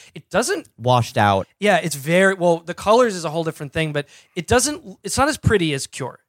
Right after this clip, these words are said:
Speaker 1: It's not
Speaker 2: No.
Speaker 1: filmed, I don't think, with, like, a traditional crew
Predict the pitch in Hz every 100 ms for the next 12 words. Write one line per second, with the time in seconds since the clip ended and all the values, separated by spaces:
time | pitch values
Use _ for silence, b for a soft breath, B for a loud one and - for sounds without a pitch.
0 | _ 175 160 - 190 127 92 98 196 190
1 | 185 170 - _ 170 185 202 185 170 160
2 | 139 139 - 139 147 - 143 - - 147
3 | 143 139